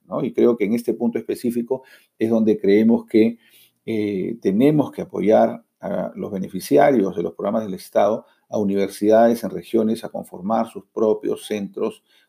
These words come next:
o sus propias incubadoras, digamos, que brinden apoyo a los em-, emprendedores en regiones. Debemos igualar las oportunidades de los emprendedores en el Perú, ¿no? Lo otro, las empresas, las corporaciones, cómo es que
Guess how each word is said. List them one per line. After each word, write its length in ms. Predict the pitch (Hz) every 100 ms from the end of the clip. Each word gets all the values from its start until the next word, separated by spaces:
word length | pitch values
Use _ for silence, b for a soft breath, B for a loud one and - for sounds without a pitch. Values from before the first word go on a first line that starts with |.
| _
o 260 | 110 117
sus 220 | 127 139 -
propias 500 | 113 107 110 110 104
incubadoras, 800 | 95 101 92 110 131 98 98 _ _ _
digamos, 280 | 113 110 113
que 100 | 104
brinden 300 | 101 107 117
apoyo 480 | 95 104 101 107 107
a 60 |
los 380 | 101 104 107 - -
em-, 180 | 98 -
emprendedores 640 | 107 101 95 87 104 107 101
en 60 |
regiones. 340 | 90 90 95 95
Debemos 420 | 107 117 131 - b b
igualar 640 | 113 104 101 107 139 139
las 160 | 110 98
oportunidades 600 | 98 87 - 92 95 101
de 60 | 107
los 140 | 90
emprendedores 520 | 101 104 - 104 98
en 60 | 85
el 80 | 90
Perú, 240 | _ - _ _
¿no? 160 | - - b b b b b
Lo 120 | 135
otro, 180 | 151 220
las 160 | 165 113
empresas, 400 | 107 160 - 92
las 120 | -
corporaciones, 720 | 92 - - - 147 - -
cómo 280 | - 110 127
es 100 | 120
que 340 | - 127 135